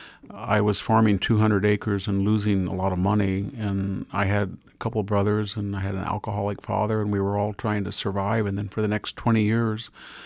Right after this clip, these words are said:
I would go up and teach Greek and Latin and be with intellectuals, and then drive home at seventy miles an hour and get on H M C, I mean, a F M C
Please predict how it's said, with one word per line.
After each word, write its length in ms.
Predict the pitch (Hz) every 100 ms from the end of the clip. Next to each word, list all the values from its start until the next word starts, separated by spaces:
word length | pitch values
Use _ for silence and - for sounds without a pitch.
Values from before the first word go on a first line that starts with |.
| - - -
I 80 | -
would 140 | 107 104
go 100 | 107
up 80 |
and 100 | 107
teach 240 | 101 113 -
Greek 200 | 110 107
and 120 | 104
Latin 240 | 104 120
and 240 | 110 101 98
be 120 | 107
with 140 | 101
intellectuals, 640 | 101 101 113 117 110 107 104
and 100 | 104
then 380 | 104 98 98 - 117 - 160
drive 280 | 117 107 107
home 180 | 113 110
at 80 | 104
seventy 320 | - 110 110
miles 300 | 104 101 101
an 80 | 104
hour 360 | 107 107 98
and 140 | 101 101
get 140 | 101
on 160 | 98 98
H 300 | 101 101 -
M 120 | 101
C, 460 | - 113 104 98 98
I 40 |
mean, 160 | 104 98
a 80 | 98
F 220 | 113 -
M 120 | 107
C 200 | -